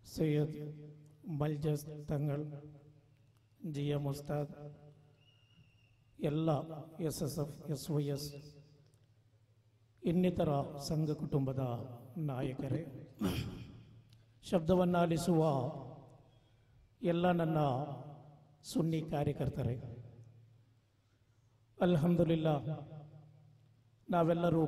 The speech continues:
ಕಾತರದಿಂದ ಕಾಯುತ್ತಿರುವುದು ಸುಲ್ತಾನ್ ಉಲಮಾ ಎ ಪಿ ಉಸ್ತಾದರವರ ಆಗ-, ಆಗಮನವನ್ನಾಗಿದೆ. ಕೆಲವೇ ನಿಮಿಷಗಳಲ್ಲಿ ಈ ಸುಂದರವಾದ ವೇದಿಕೆಗೆ ಎ ಪಿ ಉಸ್ತಾದರು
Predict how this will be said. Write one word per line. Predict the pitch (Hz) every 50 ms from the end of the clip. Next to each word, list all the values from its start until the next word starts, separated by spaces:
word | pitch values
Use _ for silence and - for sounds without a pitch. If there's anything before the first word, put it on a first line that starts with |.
| 165 -
ಕಾತರದಿಂದ | 160 156 156 - 160 151 156 151 156 151 156 151 151 151
ಕಾಯುತ್ತಿರುವುದು | 135 143 151 143 143 - 143 139 135 131 131 135 123 120 117 110 127 123 - - - - - - - - - - - - - _ - - - _ _ -
ಸುಲ್ತಾನ್ | - - 208 170 175 160 - 190 175 180 180 180 170 170
ಉಲಮಾ | 165 156 156 156 151 147 139 123 139 147 143 135 - - - 190 156 156 151
ಎ | 156 160
ಪಿ | - 165
ಉಸ್ತಾದರವರ | 156 147 - - 165 156 147 139 143 143 143 143 135 139 131 117 - 135 131 131 - - 143 143
ಆಗ-, | 143 143 147 147 156 165 151 - 143 139
ಆಗಮನವನ್ನಾಗಿದೆ. | 143 143 147 139 139 139 139 131 127 123 127 123 120 120 120 120 127 120 - 110 - - - - - - - _ _ _ _ _ _ _ _ _ _ _ _ _ _ _ _
ಕೆಲವೇ | - 196 190 190 196 185 196 190
ನಿಮಿಷಗಳಲ್ಲಿ | 185 175 170 170 - 180 165 170 - 156 151 147 156 147 113 117 147 156 151 - - - - - - - - - - - - _ _ _ _ _ -
ಈ | 226 165 165 156 151 147 135 123 156 151 147 147 -
ಸುಂದರವಾದ | 175 156 160 160 165 165 151 156 151 143 151 147 139
ವೇದಿಕೆಗೆ | 143 143 139 139 - 160 139 131 139 131 120 110 139 135 123 110 110 - - - - - - _ _ _ _ _ _ _ -
ಎ | 202 156 151 151
ಪಿ | - 151
ಉಸ್ತಾದರು | 147 139 127 - - 151 143 135 143